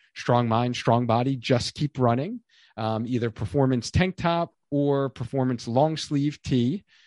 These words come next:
um, that are in women's cuts as well as men's cuts. So you can grab all of that. I will put the link, uh, to check out the Healthy Runner store in the show notes,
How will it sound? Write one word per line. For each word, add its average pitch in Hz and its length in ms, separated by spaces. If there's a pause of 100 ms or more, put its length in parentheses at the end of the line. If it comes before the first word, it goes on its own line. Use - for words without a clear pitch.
(260)
um, 110 540 (120)
that 110 260
are 110 260
in 107 380
women's 131 440
cuts - 480
as 123 240
well 113 220
as 139 160
men's 120 360
cuts. - 440 (260)
So 113 540
you 123 140
can 117 180
grab 135 320
all 139 220
of 123 60
that. 123 260
I 110 120
will 110 120
put 127 180
the 113 80
link, 131 540
uh, 107 380
to 104 360
check 120 220
out 113 140
the 113 80
Healthy 113 200
Runner 110 220
store 151 400
in 110 260
the 107 140
show 165 260
notes, 160 400